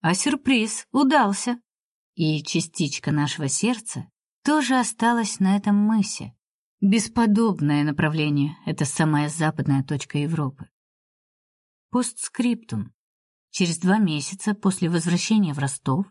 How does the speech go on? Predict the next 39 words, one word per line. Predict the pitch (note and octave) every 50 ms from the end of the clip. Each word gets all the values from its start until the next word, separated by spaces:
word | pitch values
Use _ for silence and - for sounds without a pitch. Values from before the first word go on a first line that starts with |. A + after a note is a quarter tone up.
| _ _ _ _ -
мы | - A#3 E4 F4
получили | - C4+ A#3 A3+ G3+ - A3+ G#3 G3
в | F#3+
Фейсбуке | - F#3 F3+ E3+ F3+ E3+ E3+ E3 - D3
сообщение | C3+ - D3+ C#3+ C#3 C#3+ - - F#3+ A3+ B3 C4+ C4+ C4+ - _ _ _
и | - F#3+ F3+
несколько | F#3+ B3+ D#4 - - C4+ B3+ - B3 G#3+
фоток | - - G#3+ A#3 A3+ A#3 G#3 A3+
от | F#3+ -
Луиша. | A3+ A#3+ B3+ B3+ B3 F#3+ C3 - - - - - _ _ _ _ _ _ _ _ _ _ _
Он | - G3 A#3+ C4
писал, | B3 - C4+ - - C#4 C4+
что | B3 - - - A3+
был | G#3+ C4 C4
очень | C4 B3 - B3+ B3+ B3+
рад | A#3+ B3+ C4+ C4 G3+ - -
подружиться | - F3 F3+ E3+ F3 E3+ - F#3+ F#3 F#3 - - F3+ E3
с | - - -
русскими | F3 E3 - - - E3 D#3+ D#3
профессионалами | D#3 - F3+ D3+ - E3+ - - - D#3 D#3 D#3 F#3 A#3+ C#4 C4 F#3 C3+ A#2 G2 - _ _ _ _ _ _
и | - G3+
хотел | G3 - G#3 G3+ - - D#4 E4+ D#4
бы | B3+ D4+
приехать | B3+ - B3+ C4 C4 C#4 - C#4 B3+ -
в | -
Россию, | A#3+ C4+ A#3+ - - C4 A3 D3+ G#2+ G#2+ - _ _ _ _ _ _ _ -
но | E3 E3+ F3 E3
пока | G3+ F#3+ F#3+ - G#3 F#3+
не | F3+ A3 B3+
может, | C4+ B3+ A3+ G3 F3+ F#3+ G#3 G3+ - _ - - _ -
так | - F3 E3
как | - D#3+ -
в | - -
Португалии | - F3 - - D#3 D#3 F3 A3 D4 D#4 A#3 E3 C3+ C3 -
у | - G3
него | F#3+ G3 F#3+ G3+ A3
самый | G3+ - - - A#3 B3+ C#4+ C#4+ C#4+ C4+ C4+
разгар | B3 C4 A#3 A3+ G3+ B3+ B3+ B3
сезона. | - - - B3+ A3+ G#3+ A#3+ A#3 F#3 C#3 C3 B2 -